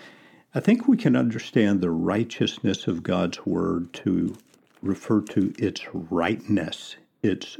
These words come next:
truthfulness, and that's because God is the source of his word, of his, uh, words. His faithfulness stands behind his words.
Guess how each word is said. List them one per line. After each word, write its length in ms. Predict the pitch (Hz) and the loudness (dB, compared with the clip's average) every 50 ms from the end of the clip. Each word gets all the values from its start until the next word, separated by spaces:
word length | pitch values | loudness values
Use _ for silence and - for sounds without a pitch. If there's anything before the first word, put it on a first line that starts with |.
| - - _ | -18 -18 _
truthfulness, 920 | - - - 127 143 139 - - - - 85 82 82 85 95 107 - - | -16 -2 2 2 2 2 0 -4 -4 -2 -2 0 0 -2 -2 -4 -2 -2
and 140 | - 101 90 | -2 -2 0
that's 220 | 92 104 110 - | -2 -2 -2 -4
because 500 | - - 127 104 - - 104 98 98 - - - - - _ _ _ _ - | -2 -2 -2 0 2 2 2 2 0 -2 -10 -18 -20 -20 _ _ _ _ -4
God 640 | 87 - 110 113 123 120 95 85 90 95 98 117 - - - | 0 0 2 2 2 0 0 0 0 0 0 -2 -4 -4 0
is 240 | 117 110 104 - - | 0 0 0 -2 -2
the 160 | - - - | -2 -4 -4
source 800 | - - - - - - - - - 85 - - - - - - - - _ | -4 -8 -12 -4 -2 0 2 2 0 -2 -4 -8 -14 -14 -16 -18 -20 -8 _
of 160 | 110 92 - - | -4 -4 -4 -4
his 340 | - 107 101 - - - | -4 -4 -4 -4 -6 -8
word, 400 | - 92 87 87 107 87 90 - - - - | -4 -4 -4 -4 -4 -8 -10 -12 -16 -18 -14
of 240 | - 120 101 90 - | -8 -8 -8 -8 -4
his, 340 | - 101 95 92 - - - - - - - - - _ - | -4 -4 -4 -4 -6 -12 -18 -20 -20 -20 -20 -20 -20 _ -6
uh, 280 | 98 92 90 92 90 - | -6 -4 -4 -6 -8 -8
words. 640 | - 95 92 90 101 110 123 117 98 80 - - - | -4 -4 -2 2 4 4 4 4 2 0 -2 -6 -12
His 280 | - - - 107 - - | -8 -4 -2 -2 -2 -4
faithfulness 1040 | - - - - - 156 185 208 - - - - 107 87 - - - - - - - _ _ - - - - | -12 -20 -4 0 2 4 4 4 2 0 -2 0 0 0 0 -4 -8 -10 -12 -14 -18 _ _ -8 -8 -8 -8
stands 640 | - - - - 101 95 92 90 90 95 - - - - - - _ _ _ | -14 -16 -2 0 0 0 2 0 -2 -2 -4 -4 -12 -20 -20 -20 _ _ _
behind 540 | - 104 - - - 120 131 135 113 107 - | -4 -4 -2 0 0 2 4 4 4 2 2
his 320 | - - 95 90 - - | -2 -6 -6 -6 -6 -4
words. 360 | - 101 87 82 - - - | -2 -2 -2 -2 -4 -10 -14